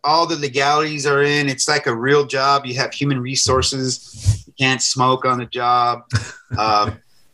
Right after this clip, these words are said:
Speaker 1: you know, they, they can't, they, you, you can't take any home. They won't, they can't sell you any because it's, uh, it's illegal. So it's just like a, a, a, a normal job. Um, y-, you know, y-,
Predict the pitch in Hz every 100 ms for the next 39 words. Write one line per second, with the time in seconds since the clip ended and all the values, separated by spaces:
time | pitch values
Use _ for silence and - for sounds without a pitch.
0 | _ - 117 117 110 110 120 123 120 139
1 | 117 - 120 - 127 131 123 143 123 107
2 | 131 123 120 117 113 135 135 131 120 131
3 | - 127 120 139 - - 131 135 135 131
4 | 131 123 117 120 107 110 - - 101 104
5 | 104 104 107 - 104 110 127 123 127 123
6 | - - - - 123 123 147 143 165 147
7 | 135 113 - 117 - - 113 107 92 -
8 | 110 98 104 - 110 117 131 135 120 -
9 | 123 127 131 127 - - - _ 107 110
10 | 104 101 101 101 107 101 98 107 104 110